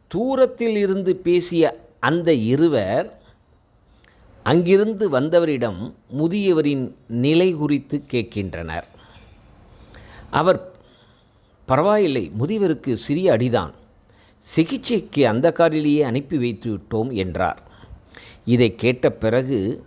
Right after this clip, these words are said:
நிம்மதி அடைந்து இருவரும் தங்கள் பேச்சை தொடர்கின்றனர். இந்த நிகழ்வு சரியாக படுகிறது, அப்படித்தானே? ஆனால் இப்படி இருந்தால்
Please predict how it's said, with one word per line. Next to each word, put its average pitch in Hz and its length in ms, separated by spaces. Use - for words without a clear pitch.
நிம்மதி 170 680
அடைந்து 120 680
இருவரும் 156 540
தங்கள் 113 380
பேச்சை 123 640
தொடர்கின்றனர். 95 840
இந்த 117 280
நிகழ்வு 113 800
சரியாக 123 640
படுகிறது, 98 600
அப்படித்தானே? 104 760
ஆனால் 233 300
இப்படி 202 440
இருந்தால் 214 540